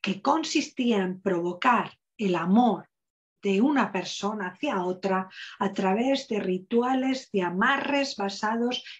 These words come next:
en creencias supersticiosas.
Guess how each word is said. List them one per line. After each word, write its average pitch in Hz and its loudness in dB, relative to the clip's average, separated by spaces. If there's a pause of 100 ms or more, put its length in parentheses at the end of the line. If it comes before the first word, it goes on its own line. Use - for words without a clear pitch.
en 220 4
creencias 214 0
supersticiosas. 180 -4